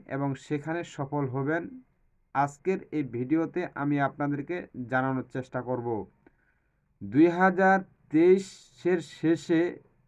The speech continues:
যারা দুই হাজার চব্বিশের জন্য প্রস্তুতি নিয়েছিল, তারা কিন্তু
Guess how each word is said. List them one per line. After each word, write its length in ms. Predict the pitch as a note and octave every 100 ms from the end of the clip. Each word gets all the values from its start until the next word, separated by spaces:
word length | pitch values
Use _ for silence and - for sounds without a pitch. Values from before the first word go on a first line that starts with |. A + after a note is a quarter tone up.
| _ _
যারা 340 | A2+ B2 C#3 C#3 B2+
দুই 160 | D#3
হাজার 280 | E3+ F3 E3+ E3 _
চব্বিশের 520 | D#3 E3+ E3+ F#3+ G3 F3+
জন্য 180 | F3+ E3+ C#3
প্রস্তুতি 420 | E3 D#3 C#3+ D3+
নিয়েছিল, 440 | C#3+ C#3+ C#3 D3 E3 F#3+ - _ _ _ _ _ _ C3+
তারা 200 | D3 F3
কিন্তু 380 | F3 F#3+ F#3+